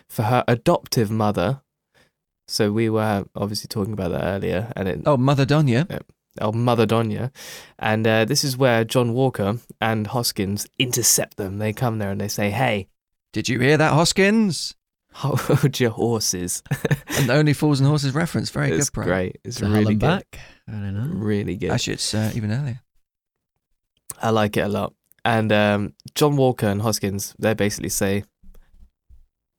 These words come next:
Speaker 1: "We're going in there with you. You're not going in there alone. Um, we want to take, take them out, take her out."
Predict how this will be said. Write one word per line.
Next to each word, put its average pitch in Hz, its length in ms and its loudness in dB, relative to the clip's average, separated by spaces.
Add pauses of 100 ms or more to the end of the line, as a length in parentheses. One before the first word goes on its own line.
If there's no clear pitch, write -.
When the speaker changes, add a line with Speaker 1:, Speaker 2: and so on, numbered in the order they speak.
(180)
Speaker 1:
"We're 127 220 4
going 113 220 2
in 107 100 0
there 101 120 0
with 104 180 0
you. 143 180 -2 (360)
You're 120 100 2
not 101 80 2
going 107 200 0
in 107 80 0
there 104 140 0
alone. 127 280 0 (680)
Um, 101 600 -2 (180)
we 117 160 -2
want 110 260 -2
to 110 380 0 (520)
take, - 520 2 (400)
take 139 420 0
them 117 180 -4
out, 104 440 -4 (140)
take 135 300 0
her 120 160 0
out." 104 400 -4